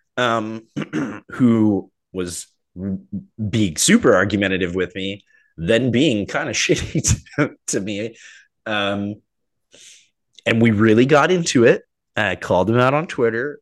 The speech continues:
and I think I may have inadvertently got a lot of people to block him, which, you know,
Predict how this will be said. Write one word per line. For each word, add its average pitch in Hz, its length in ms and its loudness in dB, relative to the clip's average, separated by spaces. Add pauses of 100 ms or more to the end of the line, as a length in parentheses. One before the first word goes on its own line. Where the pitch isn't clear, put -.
and 101 320 -6
I 101 240 -2 (380)
think 98 160 -10
I 92 300 -6 (580)
may 95 120 -8
have 98 120 -2
inadvertently 107 560 -4
got 104 160 -4
a 95 40 -2
lot 92 180 -2
of 101 80 -8
people 104 220 -6
to 95 40 -6
block 87 340 -4
him, 92 280 -12
which, 85 260 -12
you 92 80 -10
know, 82 220 -8